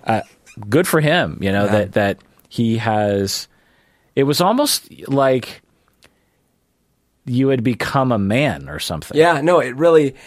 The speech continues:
Speaker 2: it was becoming, it was moving from just the, like, this carefree child that's like, "Whoopsie," to like, "All right, I gotta buckle down and
Speaker 1: Right.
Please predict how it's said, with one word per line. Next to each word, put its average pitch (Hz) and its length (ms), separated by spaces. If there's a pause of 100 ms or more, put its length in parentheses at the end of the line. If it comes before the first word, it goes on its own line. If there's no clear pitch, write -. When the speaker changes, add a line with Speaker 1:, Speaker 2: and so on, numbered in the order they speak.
(480)
Speaker 2:
it 156 100
was 175 240
becoming, 151 600
it 139 80
was 139 300
moving 160 320
from 135 280
just 127 240
the, 123 120 (120)
like, 113 240
this 113 200
carefree 135 480
child 123 420
that's 110 140
like, 110 100
"Whoopsie," 330 840 (300)
to 113 100
like, 113 240
"All 110 80
right, 80 220 (960)
I 104 100
gotta 95 280 (120)
buckle - 220
down - 320
and - 80
Speaker 1:
Right. 82 280